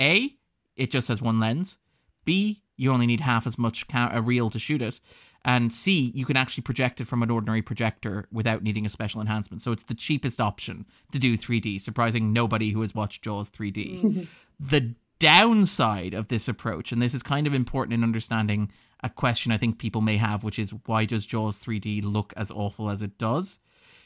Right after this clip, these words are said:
Speaker 1: Is because when you watch Jaws three D in two dimensions,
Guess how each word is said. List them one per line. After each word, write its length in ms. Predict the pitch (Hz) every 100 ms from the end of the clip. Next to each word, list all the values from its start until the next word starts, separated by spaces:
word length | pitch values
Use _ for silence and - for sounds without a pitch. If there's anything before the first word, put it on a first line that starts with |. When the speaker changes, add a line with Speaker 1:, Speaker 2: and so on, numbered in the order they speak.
| _
Speaker 1:
Is 160 | 143 120
because 340 | 131 143 123
when 100 | 131
you 120 | 127
watch 340 | 120 165 170 -
Jaws 300 | 185 175 -
three 240 | 165 147
D 460 | 127 123 113 107 -
in 260 | 113 110
two 200 | 104 131
dimensions, 680 | 117 110 107 - 147 180 -